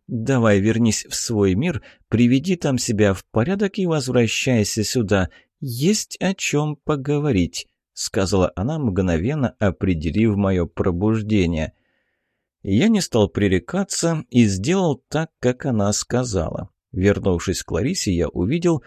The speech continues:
что она уже одета. Жаль. Одевшись сам, я проследовал за ней на веранду. Там меня уже ждали Фемида и Эль. Увидев нас, они вскочили с диванчика, на котором сидели.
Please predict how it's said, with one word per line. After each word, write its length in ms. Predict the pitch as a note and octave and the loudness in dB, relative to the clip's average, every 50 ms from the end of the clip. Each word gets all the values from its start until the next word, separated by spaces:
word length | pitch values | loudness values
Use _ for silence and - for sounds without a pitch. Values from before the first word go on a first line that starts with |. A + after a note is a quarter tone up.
| - _ _ | -12 _ _
что 340 | - - - - - - - | -10 -8 -6 -2 -2 -2 -2
она 320 | - G#2+ G2 A#2+ F3+ A#3+ - | -2 -2 -2 0 -2 -4 -4
уже 360 | - - A#2 G#2+ A#2 B2 A#2+ - - | 0 0 0 2 2 0 0 0 -2
одета. 560 | - C#3 C#3+ A2+ - F#2+ - - - - - _ _ _ _ _ _ _ _ _ _ _ - | -2 -2 -2 -2 -2 -4 -4 -4 -8 -16 -20 _ _ _ _ _ _ _ _ _ _ _ -6
Жаль. 440 | G#2+ G#2 C3+ G3+ G3+ G3 G3 F3 - - _ _ _ _ _ - | -4 -2 0 2 2 2 0 -2 -4 -8 _ _ _ _ _ -4
Одевшись 540 | - G#2+ A#2 F3+ A3+ G#3 - - F#2 E2+ - | -2 0 0 2 0 0 0 -2 -2 -2 -2
сам, 340 | - - D#3 F3+ G3+ F#3 - | -4 -4 -2 -2 -2 -4 -4
я 280 | - - F#2+ A#2+ F#3 G#3+ | -4 -2 -2 0 -2 -2
проследовал 760 | - - D#3 C3 B2+ - - - C#3 D#3 D3+ D3 C#3+ C#3 C3+ | -4 -4 -4 -4 -4 -4 -4 -4 -4 -2 0 0 2 4 4
за 200 | A2+ F#2 G2 F#2+ | 4 2 2 2
ней 280 | F#2+ G2 G2+ G2+ G2 F#2+ | 2 2 2 2 2 2
на 160 | G2 G2+ G2 | 2 2 2
веранду. 600 | G#2 A#2 A#2+ - E2+ - - - - - - - _ _ _ - | 0 0 -2 -2 -4 -6 -8 -10 -12 -12 -14 -14 _ _ _ -2
Там 240 | - F#3 A3+ A3 | -2 -2 0 0
меня 260 | G2 E2 E2 E2 - E3 | -2 -2 -2 -2 -2 -2
уже 180 | A#2+ G#2 G2+ | 0 -2 -2
ждали 360 | E2+ D#2+ - F#2 F2+ F2 E2 | -2 -2 0 0 2 2 0
Фемида 420 | D2+ - - F#2 G#2+ B2 A#2 G#2+ A2 | -2 -2 -2 -2 0 0 0 0 0
и 240 | - - C3+ B2 - | -2 -2 -4 -2 0
Эль. 200 | F#2+ F2+ E2 D2 - - - _ _ - | 2 2 0 0 -4 -12 -20 _ _ -4
Увидев 440 | G#2 G#2+ G2+ G2+ G2 E2 F2+ D#2+ D#2+ | 0 2 2 2 4 2 2 2 2
нас, 300 | F#2+ C3+ E3+ - - - - _ _ - | 0 -2 -2 -4 -6 -10 -12 _ _ -4
они 240 | - G2 C3+ F3+ F3+ | -2 0 0 0 -2
вскочили 580 | - - - - - - - - - F3 F3 | -4 -6 -6 -6 -6 -6 -6 -6 -4 -2 -2
с 120 | B2+ G2+ F2 | -2 -2 0
диванчика, 680 | F2 F2 D2 D#2+ A2 D3 D3+ - - - - - C3+ B2 | 0 0 0 0 -2 -2 -4 -4 -4 -6 -4 0 0 2
на 160 | A#2 G#2 G2 | 2 0 0
котором 560 | - - F#2 - - - G2 F#2 F#2+ F2+ F2+ | 0 -2 -2 -2 -2 -2 0 0 0 -2 -2
сидели. 600 | F2 - - B2 A2 F#2+ F#2 F2+ E2 D#2+ D#2+ - | -2 -2 -2 -2 0 2 2 2 2 0 -2 -4